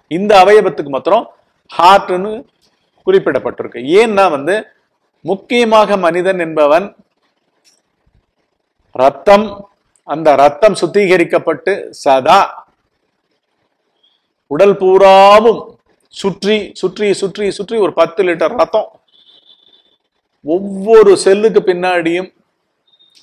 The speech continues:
ஒவ்வொரு செல்களாகவுமே இருந்து கொண்டு, செல்லுன்னா வந்து தமிழ்ல வந்து உயிரணு. ஒன் செல் அமீபான்றது ஒரே ஒரு உயிரணுவை கொண்ட ஒரு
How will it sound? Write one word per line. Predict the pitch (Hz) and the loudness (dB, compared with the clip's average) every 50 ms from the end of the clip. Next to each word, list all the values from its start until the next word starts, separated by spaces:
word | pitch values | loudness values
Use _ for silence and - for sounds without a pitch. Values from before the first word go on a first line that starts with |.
| _ _ _ | _ _ _
ஒவ்வொரு | 127 139 165 185 190 190 185 170 - - | -4 -4 -2 0 0 0 0 0 0 0
செல்களாகவுமே | 156 139 151 175 190 190 208 196 196 196 190 185 185 190 180 180 185 196 196 - - _ _ _ _ _ _ _ _ _ - | 0 0 0 0 0 2 2 4 4 4 4 4 2 0 -2 -2 -2 -2 -4 -4 -10 _ _ _ _ _ _ _ _ _ -4
இருந்து | 143 165 180 202 196 190 180 156 | 0 2 2 2 2 2 0 0
கொண்டு, | 160 160 151 143 143 165 180 180 - - - - - - - | 0 -2 -2 -2 0 0 0 -2 -4 -10 -18 -20 -10 -4 -2
செல்லுன்னா | 180 202 233 240 233 226 202 180 180 294 190 | -2 0 2 2 2 2 2 2 0 0 0
வந்து | 180 156 151 151 175 202 | -2 -4 -4 -4 -4 -4
தமிழ்ல | 185 185 151 160 175 185 175 151 | -2 -2 -4 -4 -4 -4 -4 -4
வந்து | 143 135 131 143 190 247 381 - _ _ _ _ _ | -4 -6 -8 -6 -6 -6 -6 -8 _ _ _ _ _
உயிரணு. | 135 147 165 175 170 151 143 127 123 127 131 139 135 - _ _ _ _ _ _ _ _ _ _ _ _ _ _ _ _ _ _ _ _ _ _ _ _ - | -12 -8 -6 -6 -4 -4 -4 -4 -6 -6 -10 -12 -12 -16 _ _ _ _ _ _ _ _ _ _ _ _ _ _ _ _ _ _ _ _ _ _ _ _ -4
ஒன் | 127 135 165 185 190 | -2 0 0 0 -2
செல் | 180 - 190 196 202 196 | -2 0 2 4 4 4
அமீபான்றது | 185 165 165 180 175 165 165 165 165 170 165 170 170 202 | 4 4 2 0 -2 0 0 0 0 0 -2 -6 -4 -4
ஒரே | 185 156 139 135 147 151 156 160 160 165 170 180 196 214 | -6 -4 -4 -4 -4 -4 -2 -2 -4 -4 -4 -4 -4 -4
ஒரு | 214 190 160 151 170 175 151 131 | -4 -2 -2 -2 -2 -4 -4 -6
உயிரணுவை | 127 139 139 131 117 117 117 120 120 113 110 | -6 -6 -6 -6 -8 -8 -8 -8 -8 -8 -8
கொண்ட | - - 117 113 110 127 170 233 - | -8 -10 -10 -6 -2 -2 -2 -2 -2
ஒரு | - 143 139 151 208 294 269 - | -4 -4 -2 -2 -2 -2 -4 -10